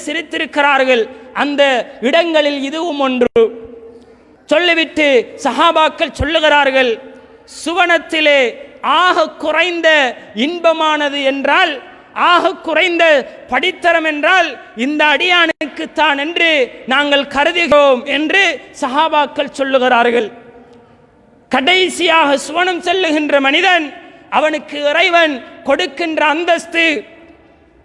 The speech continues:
இந்த பூமியை போல பத்து மடங்கு என்றால்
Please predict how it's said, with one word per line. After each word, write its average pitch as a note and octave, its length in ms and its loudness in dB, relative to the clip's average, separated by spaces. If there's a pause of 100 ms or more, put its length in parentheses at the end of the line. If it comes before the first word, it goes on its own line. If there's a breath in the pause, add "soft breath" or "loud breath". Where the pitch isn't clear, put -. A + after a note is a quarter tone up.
இந்த C#4+ 300 2
பூமியை D#4+ 540 0
போல C#4+ 600 2 (200)
பத்து C4 360 -4
மடங்கு D#4 380 0
என்றால் C4 760 0